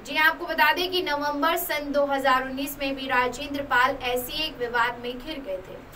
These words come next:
तब उन्होंने भगवान श्री राम और कृष्ण के वजूद पर सवाल उठाए थे। वहीं फिलहाल आपको बता दें कि विजयदशमी के दिन दिल्ली के करोल बाग स्थित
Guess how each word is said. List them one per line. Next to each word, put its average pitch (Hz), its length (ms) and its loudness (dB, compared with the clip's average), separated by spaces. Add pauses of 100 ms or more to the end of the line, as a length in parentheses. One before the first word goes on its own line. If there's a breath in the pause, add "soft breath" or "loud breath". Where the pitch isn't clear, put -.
(340 loud breath)
तब 330 180 6
उन्होंने 359 460 2
भगवान 269 680 2
श्री 285 240 -6
राम 262 300 2 (160)
और 277 160 6 (220)
कृष्ण 359 340 -2
के 311 200 0
वजूद 254 360 -4
पर 240 240 -2
सवाल 262 440 2
उठाए 294 300 -8
थे। 302 120 -14 (460 loud breath)
वहीं 349 220 4
फिलहाल 349 460 6
आपको 330 300 4
बता 277 300 4
दें 294 240 0
कि 294 140 -6
विजयदशमी 277 720 -2
के - 180 -2
दिन 269 240 -6
दिल्ली 330 360 0
के 320 220 0 (120)
करोल 330 400 4
बाग 294 380 6
स्थित - 340 -8